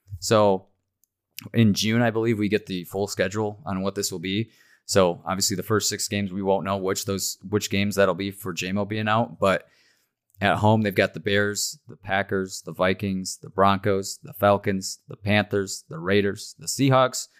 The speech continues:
playing more bird teams again this year, uh, at home.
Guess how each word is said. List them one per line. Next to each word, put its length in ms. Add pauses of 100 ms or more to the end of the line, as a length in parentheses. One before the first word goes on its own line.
(420)
playing 260
more 320
bird 340
teams 280
again 380 (160)
this 220
year, 300 (340)
uh, 360
at 140
home. 240